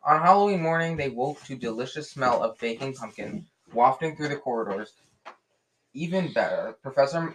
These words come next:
Flitwick announced in charms that he thought they were ready to start making objects fly, something that they had all been dying to try since they'd seen it make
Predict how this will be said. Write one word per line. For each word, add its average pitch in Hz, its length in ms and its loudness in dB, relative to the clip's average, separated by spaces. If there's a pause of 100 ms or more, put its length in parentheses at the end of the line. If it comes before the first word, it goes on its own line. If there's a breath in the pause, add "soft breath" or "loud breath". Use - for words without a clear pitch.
(100)
Flitwick 120 300 -2
announced 120 460 -2 (280)
in 135 160 -6
charms 113 400 0
that 104 160 -8 (240)
he 147 220 -6 (1120)
thought 139 220 10
they 139 120 2
were 127 120 2
ready 127 280 4
to 127 140 0
start 127 280 0
making 127 260 -4
objects 113 420 0
fly, 120 240 -4
something 165 440 -6
that 151 120 -6
they 135 120 -4
had 127 260 -2 (600)
all 139 220 6
been 117 260 -4 (160)
dying 139 460 2
to 120 120 -12
try 113 320 0
since 113 280 -10
they'd 113 380 -4 (480)
seen 131 220 -8
it - 120 -8
make 120 240 -8